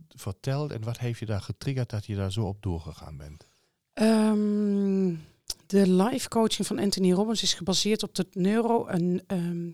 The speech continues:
Speaker 2: neuro-associative conditioning.
Speaker 1: Mhm.
Speaker 2: Ehm, we kennen, de meesten kennen allemaal neurolinguistic programming,
Speaker 1: Ja.
Speaker 2: het N L P. Dit
Speaker 1: Ja.
Speaker 2: is N A C.
Speaker 1: Oké.
Speaker 2: En Tony is van N L P overgegaan naar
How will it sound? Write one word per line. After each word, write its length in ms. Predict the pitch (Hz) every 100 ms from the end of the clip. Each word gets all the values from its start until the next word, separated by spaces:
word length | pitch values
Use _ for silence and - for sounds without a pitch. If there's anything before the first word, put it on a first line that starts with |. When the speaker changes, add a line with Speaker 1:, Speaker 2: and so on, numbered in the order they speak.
| -
Speaker 2:
neuro-associative 1040 | 190 254 233 220 190 - 202 - 175 175
conditioning. 500 | - 156 151 - - _ _ _ _
Speaker 1:
Mhm. 340 | 98 92 143 185 - _
Speaker 2:
Ehm, 640 | - 175 175 175 175 175 175 233
we 100 | - 185
kennen, 280 | 180 175 -
de 340 | - 123 175 160
meesten 360 | 175 202 - -
kennen 220 | 175 165
allemaal 300 | 175 165 160
neurolinguistic 880 | 165 185 165 160 151 165 156 220
programming, 540 | - 226 226 226 226 247
Speaker 1:
Ja. 60 |
Speaker 2:
het 120 | 190 -
N 200 | 196 165
L 60 | 247
P. 60 |
Dit 320 | - 240 247 185
Speaker 1:
Ja. 80 | 180
Speaker 2:
is 160 | - -
N 160 | 180
A 140 | 180 160
C. 180 | 160 - - 254 _ _ - -
Speaker 1:
Oké. 260 | 98 - -
Speaker 2:
En 400 | 196 185 180 170
Tony 280 | 233 233 226
is 220 | 175 -
van 120 | 196 -
N 200 | 233 220
L 120 | 180
P 220 | - 190 185
overgegaan 640 | 226 240 208 175 170 190
naar 120 | 175